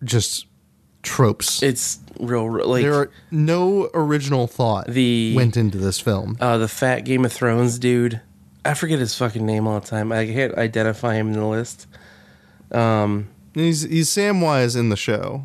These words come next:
Speaker 1: and he's, like,
Speaker 2: he's definitely not Samwise.
Speaker 1: he's the one
Speaker 2: Legally distinct Samwise Gamgee.
Speaker 1: Yeah, yeah, no, different, different Samwise.
Speaker 2: Uh, John Bradley's his
Speaker 1: But
Speaker 2: name.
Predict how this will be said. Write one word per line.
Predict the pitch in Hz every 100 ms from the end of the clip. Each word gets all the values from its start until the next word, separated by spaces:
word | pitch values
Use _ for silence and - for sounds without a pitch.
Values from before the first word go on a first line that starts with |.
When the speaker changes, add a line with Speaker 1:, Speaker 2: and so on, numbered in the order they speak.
| 156
Speaker 1:
and | - 131
he's, | 123
like, | 135
Speaker 2:
he's | 135
definitely | 120 135 143 139
not | 127 123
Samwise. | 117 131 -
Speaker 1:
he's | 123 -
the | 156
one | 143 156 165
Speaker 2:
Legally | 160 147
distinct | 135 147 139 131
Samwise | - 127 123 117 110
Gamgee. | 110 107 104 104 101 - - - - - - - _ _ _ _ _ _ -
Speaker 1:
Yeah, | 156 123 104
yeah, | 120 104
no, | 98 101
different, | 107 139 - 104 - 127
different | 139 147 127
Samwise. | 131 117 120 117
Speaker 2:
Uh, | 101
John | 160 139
Bradley's | 113 104 98 101 101
his | 123
Speaker 1:
But | 110
Speaker 2:
name. | 104 101